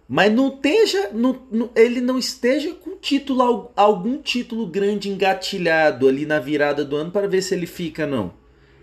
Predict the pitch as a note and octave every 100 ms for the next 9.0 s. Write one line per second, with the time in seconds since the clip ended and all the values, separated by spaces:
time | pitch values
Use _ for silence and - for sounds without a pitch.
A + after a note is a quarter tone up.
0 | - - - - - G#4 G4+ C4 G#3 E3+
1 | D#3 F3+ A3+ C4 C4+ C4 C4 B3+ A3 -
2 | - A3+ A#3 B3 A#3+ F#3+ F3+ - - -
3 | _ - D#3 D#3 D#3 F#3+ G3+ A3+ A3+ A3+
4 | - G#3+ G3+ - A3 G#3+ - G#3 G#3 G3+
5 | G3 G#3 C#4+ G3+ F#3 F3 A#2+ G#2 A2 C3+
6 | - C3+ C#3+ - C#3+ F3+ - F#3 E3 C3
7 | C3+ D#3+ A3 - _ _ _ _ A#2+ F#3
8 | F3+ C#3 D3 G3 C4+ G4+ D4 E3+ D#3+ -